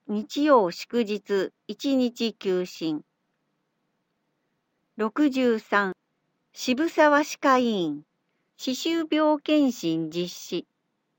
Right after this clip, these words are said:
八八六六三八。柳町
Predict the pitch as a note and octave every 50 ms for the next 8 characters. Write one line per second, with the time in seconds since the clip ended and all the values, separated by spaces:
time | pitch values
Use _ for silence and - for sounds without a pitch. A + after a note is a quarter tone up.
0 | _ _ _ _ _ _ _ _ _ - B3+ A#3+ - - B3+ C4+ A#3+ A3+ B3+ B3+
1 | - - G#3 G3+ F#3 E3 - _ - G#3 G#3+ A3+ A#3+ - - D#4+ D4+ D#4 D#4 -
2 | - F#3+ F3+ - - G#3 G#3 G#3 G#3 G3 - - G3+ F#3+ _ - D#3+ D3+ - _
3 | _ _ _ _ _ _ _ _ _ _ _ _ _ _ _ _ _ _ _ -
4 | A3 A#3 C4 C#4+ D#4+ D4+ D4 D4 C#4+ - - - C#4 C4 C4 B3 A#3+ A3+ -